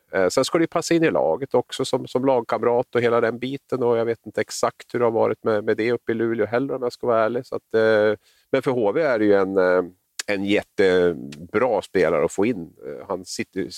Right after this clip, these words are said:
sitter ju väldigt, väldigt, eh, bra offensiva, offensiva egenskaper som jag tror också H V är väldigt, eh, har, kommer att ha stor nytta av och också är beredd om att ge honom lite mer frihet, tror jag, än vad,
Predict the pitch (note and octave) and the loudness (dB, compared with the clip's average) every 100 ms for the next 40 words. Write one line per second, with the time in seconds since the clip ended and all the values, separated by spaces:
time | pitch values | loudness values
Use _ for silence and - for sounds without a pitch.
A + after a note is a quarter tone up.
0 | - G2+ - A#2 _ G#2 F#2+ F2 G2 F2+ | -18 -16 -8 -10 _ 2 2 2 0 0
1 | F2 F2 - D#2+ D#2+ - - E2 D#2 D#2+ | 0 -4 -4 -4 -4 -10 -6 -2 -2 -4
2 | D2+ F2 F2 E2+ F#2 F#2 - - E2+ - | -10 -4 0 0 0 -4 -4 -6 -6 -4
3 | D#2+ D#2+ E2+ _ - - - - _ _ | -2 0 -2 _ -20 -20 -20 -20 _ _
4 | _ _ _ B2+ - - G#2+ - A#2 G#2+ | _ _ _ -2 0 0 0 0 2 2
5 | G#2 A2 G#2+ A2 - C#3+ C#3+ - G2 G#2 | 0 -2 -2 -4 0 0 0 -2 -2 -2
6 | G2 A#2 B2 G#2+ F#2+ - - F#2+ G2 F2 | 0 2 4 4 2 0 -2 0 2 2
7 | G2+ G2+ F#2+ F#2 - _ G2+ F#2+ F#2 F2+ | 2 2 2 0 -2 _ 2 4 4 2
8 | A2+ G#2+ A2 F#2+ G2 G#2+ G2+ G2+ _ - | -2 -2 0 0 2 2 2 0 _ -4
9 | B2 F#2 F#2 - - - F#2+ F2+ F#2 F#2 | -2 -2 -4 -4 -4 0 0 0 -2 -2
10 | F2 F2+ F#2 G2 A#2 G2 F#2 F2 F#2 E2+ | -2 -2 0 0 2 2 2 -2 -6 -10
11 | F2 E2+ - F#2 F#2+ A#2+ - D#2 D2 D#2+ | -4 -4 -2 -2 -2 -2 -2 -2 -2 -4
12 | E2 D2+ | -6 -8